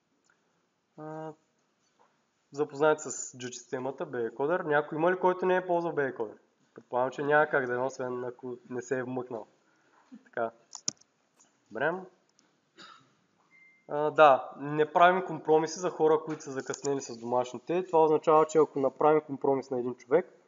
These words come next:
трябва да направим на всички. Така че, а, правете си аларми, не знам каквото трябва, за да си пращате на време задачите. Миналата година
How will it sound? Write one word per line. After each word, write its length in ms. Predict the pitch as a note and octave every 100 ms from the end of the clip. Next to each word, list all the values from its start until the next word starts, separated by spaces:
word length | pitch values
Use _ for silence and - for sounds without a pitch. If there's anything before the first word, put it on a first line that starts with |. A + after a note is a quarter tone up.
| _ _
трябва 180 | - D3
да 60 | C#3
направим 340 | C3 C#3 D3
на 60 | C#3+
всички. 340 | - A#2+ - _ _ _ _ _ _
Така 280 | - E3 D#3+
че, 360 | D#3+ F3 G3 - _ _
а, 400 | D3 D3 D3 D3 C#3+ - _ _ -
правете 320 | C#3 D3+ F3+
си 160 | -
аларми, 580 | C#3+ B2 C3 D#3+ F3 F3
не 60 | D3+
знам 280 | C#3 D3 D3 - _ _ _
каквото 680 | _ C#3+ C#3 D3+ C#3+ C#3 C3 -
трябва, 340 | C3+ C3 C3+
за 120 | E3 E3
да 140 | D#3+
си 180 | D#3+ -
пращате 400 | C#3+ C#3 - D3
на 140 | C#3
време 360 | B2 C3 C3 B2+
задачите. 600 | A2+ A#2 A#2+ - D#3+ F3 F3 _ _
Миналата 360 | D3 E3 D#3+ E3
година 340 | C3+ D#3 F3+